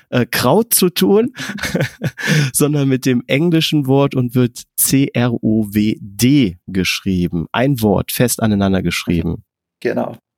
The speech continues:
Speaker 1: Super. Vielen lieben Dank, Daniel. War heute eine sehr inspirierende Folge mit dir.
Speaker 2: Schön.
Speaker 1: Ähm, Hörer, die mich ja privat etwas besser kennen, die wissen, dass ja zweitausendfünfzehn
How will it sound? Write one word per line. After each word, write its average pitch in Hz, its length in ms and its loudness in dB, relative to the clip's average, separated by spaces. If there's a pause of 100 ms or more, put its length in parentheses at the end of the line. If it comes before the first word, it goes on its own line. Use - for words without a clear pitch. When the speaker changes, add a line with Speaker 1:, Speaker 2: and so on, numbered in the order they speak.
(920)
Speaker 1:
Super. 117 540 0 (400)
Vielen 214 280 4
lieben 214 180 4
Dank, 175 260 0
Daniel. 104 580 2
War 135 220 -2
heute 185 340 0 (400)
eine 135 200 2
sehr 123 240 0
inspirierende 220 640 -2
Folge 92 520 -4 (640)
mit 107 280 -2
dir. 135 360 2 (120)
Speaker 2:
Schön. - 280 -4 (360)
Speaker 1:
Ähm, 143 460 2 (960)
Hörer, 175 340 2
die 143 140 2
mich 147 160 2
ja 139 60 0
privat 131 460 0
etwas 127 300 -2
besser 135 300 -2
kennen, 139 360 0
die 117 180 0
wissen, 131 300 0
dass 117 360 0
ja 110 200 0
zweitausendfünfzehn 123 1080 -2